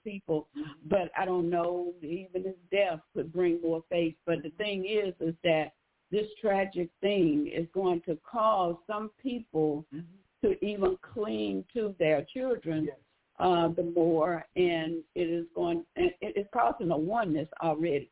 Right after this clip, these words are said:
Speaker 2: Mm-hmm.
Speaker 1: because the folks have already started pulling together, and, uh, some folks are going to find Jesus, uh, in the midst of it, even though they're not looking for him.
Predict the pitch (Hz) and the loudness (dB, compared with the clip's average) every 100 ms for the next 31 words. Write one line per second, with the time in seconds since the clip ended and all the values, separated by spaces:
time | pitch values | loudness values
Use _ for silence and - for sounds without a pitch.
0 | - 135 - _ 156 156 180 151 156 156 | -12 -12 -12 _ -4 0 2 4 2 0
1 | 196 175 - 147 151 147 143 160 160 147 | 0 0 0 0 2 2 2 0 0 -2
2 | 143 - _ - 151 143 - - 180 165 | -4 -12 _ 0 2 0 -2 0 2 0
3 | 151 165 139 160 160 - 139 - _ _ | -2 -6 -4 -2 -2 -4 -12 -16 _ _
4 | - 156 156 147 147 143 - 151 143 143 | -4 2 2 4 2 2 0 -2 -2 -2
5 | - 175 170 156 156 147 175 180 156 160 | -2 0 0 0 0 2 4 4 0 -2
6 | 151 147 143 165 165 131 131 - _ _ | 0 0 0 -2 -2 -6 -8 -12 _ _
7 | _ _ _ - 156 151 151 165 156 156 | _ _ _ -2 2 2 2 2 2 -2
8 | 202 214 - 143 135 139 139 196 151 160 | -4 -6 -8 -8 -8 -10 -6 -4 -2 -2
9 | 156 156 151 147 143 165 - 139 127 117 | 0 2 2 2 0 -2 -4 -4 -4 -4
10 | 135 | -6